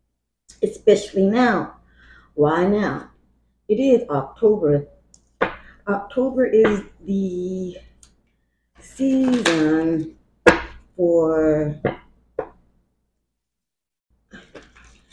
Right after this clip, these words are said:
the gates to be open for downstairs, okay? So, um, what I'm overstanding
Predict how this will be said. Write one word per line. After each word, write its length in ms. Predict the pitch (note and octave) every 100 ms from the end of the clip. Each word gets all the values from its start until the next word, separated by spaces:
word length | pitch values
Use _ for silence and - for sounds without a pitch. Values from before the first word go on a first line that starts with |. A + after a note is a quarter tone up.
| - -
the 80 | F#3
gates 400 | - G#3 G#3 -
to 60 |
be 180 | - F3
open 400 | F3 E3+ - D3+
for 120 | D3 C#3+
downstairs, 920 | D3+ D3 C3 C#3 - E3 A2+ - - _
okay? 600 | C#3+ C#3 E3+ D3+ D3+ D#3+ - - - - -
So, 540 | A3+ G3 F#3 F3+ -
um, 460 | F3+ F3+ F3+ F3 E3+
what 140 | G#3+
I'm 140 | C#4 C4+
overstanding 1080 | B3+ A#3 F3+ - - A#3+ B3 A#3 - -